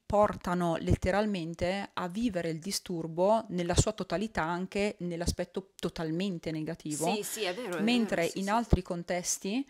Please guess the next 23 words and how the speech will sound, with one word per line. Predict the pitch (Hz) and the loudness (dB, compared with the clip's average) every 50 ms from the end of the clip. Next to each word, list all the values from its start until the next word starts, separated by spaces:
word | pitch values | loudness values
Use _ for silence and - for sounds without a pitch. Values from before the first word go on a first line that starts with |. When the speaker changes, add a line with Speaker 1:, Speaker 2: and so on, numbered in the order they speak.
| - - - - - - _ | -10 -20 -20 -20 -20 -10 _
Speaker 1:
eh, | - 175 170 165 160 160 | -4 -2 -2 -2 -4 -6
che | - - | -8 -10
possono | - 165 - - 165 156 | -10 -10 -8 -4 -4 0
essere | 156 - - 151 | 2 2 0 0
quello | - - 160 160 | -2 -8 -8 -6
lavorativo, | 156 160 156 160 151 160 - - 156 156 175 175 180 165 151 147 143 143 151 165 165 - - | -6 -6 -6 -6 -8 -8 -10 -12 -8 -6 -2 0 0 0 0 -2 -6 -8 -8 -8 -10 -10 -6
anche | - 208 240 - 247 | -6 -6 -6 -6 -8
quello | - - 180 180 | -4 -2 -2 -2
amicale | 175 180 175 165 - 175 175 151 131 135 143 156 190 226 233 285 | 0 -2 -4 -6 -4 -6 -4 -4 -4 -4 -4 -4 -4 -4 -6 -6
in | - 175 175 160 160 156 156 151 151 156 | -6 -6 -6 -6 -6 -6 -6 -6 -6 -6
certi | 156 - - 160 - - | -8 -8 -8 -8 -6 -6
aspetti, | 170 - - - - 147 - - - - 196 | -6 -6 -4 -6 -6 -8 -8 -10 -10 -10 -6
poi | - 175 | -4 -4
dipende | 165 175 - - 180 180 160 | -4 -4 -6 -6 -6 -6 -6
anche | 156 170 - 170 | -8 -8 -8 -8
sempre | - 175 170 170 180 | -8 -8 -8 -10 -10
dall'amico | 170 165 170 170 170 165 156 - 160 | -10 -10 -8 -8 -8 -10 -10 -12 -14
che | 160 - 175 | -14 -10 -8
si | 170 - 170 | -8 -8 -6
ha | |
Speaker 2:
Sì, | 156 - | -6 -4
Speaker 1:
davanti, | 160 160 156 151 170 156 156 165 196 247 285 | -4 -4 -4 -6 -6 -6 -4 -2 -2 -4 -4
Speaker 2:
esatto. | - - 196 202 | -6 -16 -16 -16